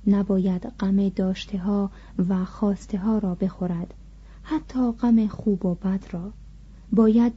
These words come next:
به رنج و مرگ چون مایا نگاه کند، یعنی آنها را رویدادهای سطحی جسم و ماده، زمان و تغییر بداند و نباید به چگونگی شخصی و سرنوشت خود بیندیشد.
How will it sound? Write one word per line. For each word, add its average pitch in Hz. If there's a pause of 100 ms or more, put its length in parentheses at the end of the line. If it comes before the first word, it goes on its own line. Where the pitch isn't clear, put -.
به 214
رنج 214
و 214
مرگ 202
چون 202
مایا 190
نگاه 175
کند، 190 (680)
یعنی 269
آنها 247
را 254
رویدادهای 226
سطحی 240
جسم 226
و 202
ماده، 190 (300)
زمان 262
و 254
تغییر 190
بداند 180 (640)
و 190
نباید 202
به 196
چگونگی 208
شخصی 226 (320)
و 202
سرنوشت 208
خود 220
بیندیشد. 190